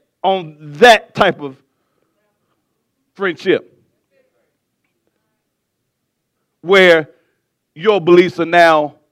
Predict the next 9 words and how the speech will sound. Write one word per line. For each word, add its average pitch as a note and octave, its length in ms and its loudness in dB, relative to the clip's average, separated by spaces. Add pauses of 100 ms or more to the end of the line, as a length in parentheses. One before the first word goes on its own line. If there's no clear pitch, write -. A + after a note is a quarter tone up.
(180)
interfere E3+ 440 -4
with C#3+ 140 -12
mine. C#3+ 340 -4 (800)
Oh, G#2+ 300 -6
boy. B2 400 -4 (260)
<clears throat> - 260 -20 (640)
Are D3+ 80 -6
you G#3+ 140 -4
here? G#3 260 4